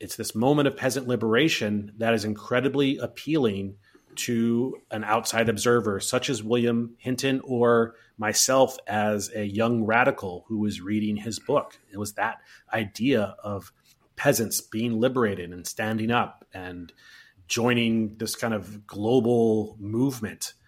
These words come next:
of workers and, and peasants that really was quite meaningful. And Hinton, he's so good at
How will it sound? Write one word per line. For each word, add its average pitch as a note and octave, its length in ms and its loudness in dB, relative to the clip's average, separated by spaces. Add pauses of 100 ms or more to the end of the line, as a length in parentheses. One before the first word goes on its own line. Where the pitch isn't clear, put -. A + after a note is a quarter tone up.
(260)
of F#2 180 -14
workers G2 800 -2
and, F#2 160 -10
and F#2 160 -12
peasants B2+ 460 0
that F#2+ 200 -12 (120)
really B2+ 220 2
was G#2+ 320 2
quite F#2+ 360 -10
meaningful. A2+ 540 -4 (640)
And A2+ 480 0 (180)
Hinton, D#3 640 2 (140)
he's - 340 -4
so - 760 2
good B2 420 4
at G#2+ 400 -2